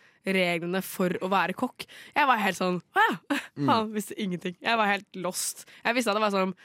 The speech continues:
Speaker 1: et hierarki på en slags måte, men e-, ellers som det, så var det, jeg
Speaker 2: Nei.
Speaker 1: var sånn, "Oi, shit."
Speaker 2: Og ikke minst hvordan du skal turn a profit,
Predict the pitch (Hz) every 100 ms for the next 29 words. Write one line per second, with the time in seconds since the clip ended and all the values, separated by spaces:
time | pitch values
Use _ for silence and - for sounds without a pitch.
0 | - - 185 190 180 175 180 165 - 170
1 | 170 170 170 180 170 196 202 _ _ -
2 | 196 185 180 - - _ - 208 185 170
3 | 170 190 175 160 - 180 170 - 95 92
4 | - - - 196 160 - 175 - 139 143
5 | 131 127 117 120 113 113 127 123 - -
6 | 117 117 - 117 - 151 - -